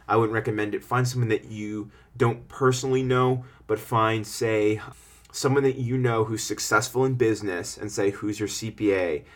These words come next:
And maybe they're like, "Well, they're an enrolled agent." So the difference between C P A and an enrolled agent. So C P A, certified public accountant. Enrolled agent basically does everything that a C P A does, but they can make investments for you.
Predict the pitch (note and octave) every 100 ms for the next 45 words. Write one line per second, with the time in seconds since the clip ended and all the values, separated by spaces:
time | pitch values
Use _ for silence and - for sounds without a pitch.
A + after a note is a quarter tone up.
0 | - - G2+ G#2 G2+ G#2 E2+ E2+ E2+ F#2
1 | F#2+ F#2+ F#2+ G2+ G2+ G2+ G2 - F#2 G2
2 | F#2 G2 F#2 - G#2+ G#2 F#2+ F2+ - F#2+
3 | F2+ E2+ E2+ F2 - D3 D#3 B2+ A2 G2+
4 | - - - - C3+ B2 A#2 A2+ - A2+
5 | G#2 - - - C3 C3 B2 B2 - -
6 | _ - A#2 A#2+ G#2+ A2+ A2 G#2+ A2 A2
7 | A2 A2 G#2 G2+ G2+ - G2+ G#2 G2 F2+
8 | - G2+ G2+ F#2+ G2 F2+ F2 F2 F2 F#2
9 | F2 - F#2 F2+ - E2+ - A#2+ A#2 A2+
10 | A2